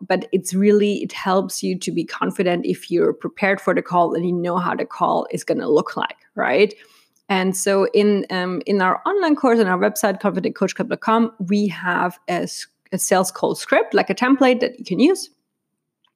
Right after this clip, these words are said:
But you can also just set up your own template. Just make sure that you're prepared, because this will really give you confidence.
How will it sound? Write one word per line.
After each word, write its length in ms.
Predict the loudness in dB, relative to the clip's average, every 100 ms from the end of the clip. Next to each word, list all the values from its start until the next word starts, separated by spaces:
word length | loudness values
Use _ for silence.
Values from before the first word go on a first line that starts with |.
| _ -20 -20 -20 -20 -20 -2
But 200 | 0 0
you 80 | 2
can 140 | 2
also 160 | 2 0
just 180 | -2 -2
set 140 | -2
up 120 | 0
your 140 | 0 2
own 220 | 4 4
template. 720 | 4 0 0 0 0 -4 -4
Just 260 | -6 -4 -4
make 160 | -6
sure 220 | -4 -2 -2
that 140 | -2
you're 180 | -2 -2
prepared, 640 | -4 -8 0 2 4 2 0
because 280 | -4 -4 2
this 260 | 4 4
will 100 | 0
really 320 | 0 0 0 0
give 240 | -4 -8
you 100 | -8
confidence. 760 | -6 -4 -2 -4 -6 -10 -16